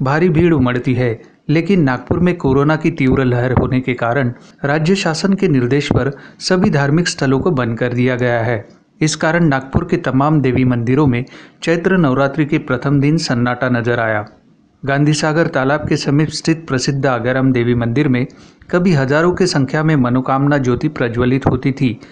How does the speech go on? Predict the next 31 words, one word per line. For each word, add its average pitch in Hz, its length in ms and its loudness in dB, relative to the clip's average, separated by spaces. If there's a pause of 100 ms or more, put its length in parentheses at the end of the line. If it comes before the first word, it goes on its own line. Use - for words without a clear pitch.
(280)
लेकिन 156 300 0
अब 151 180 0
यहाँ 123 440 -2 (220)
सामूहिक 185 500 2
रूप 143 180 2
से 165 160 -2
केवल 151 420 0
एक 147 240 0
ज्योति 139 280 0
का 170 160 -2
प्रज्वलन 127 520 0
किया 123 260 -2
गया 117 240 -2
है। 113 240 -4 (440)
आज 135 220 -2
प्रातः 127 540 -2 (340)
मंदिर 156 320 2
के 214 140 0
पुजारियों 147 580 0
ने 175 100 2
विधि 127 280 0
विधान 127 380 0
के 135 120 0
साथ - 340 -6 (280)
देवी 147 280 2
पूजन 139 380 0
किया 135 300 0 (340)
और 151 180 0
ज्योति 139 320 0
प्रज्वलित 127 560 0
की। 110 260 -6